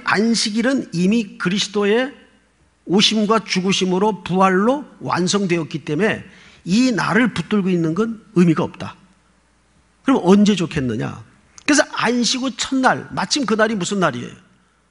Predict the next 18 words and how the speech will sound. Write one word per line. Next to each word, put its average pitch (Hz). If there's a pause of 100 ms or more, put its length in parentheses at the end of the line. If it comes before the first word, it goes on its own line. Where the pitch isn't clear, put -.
(1400)
우리 269
구주 226
예수 208
그리스도께서 185 (280)
사망 220
권세를 175
깨치시고 185 (500)
부활하신 262
날로 226
기억하기도 202
좋아요. 127 (560)
그래서 226
"그럼 233 (100)
이날 262 (640)
우리 196
기독교는 175
예배를 139
드리자." 110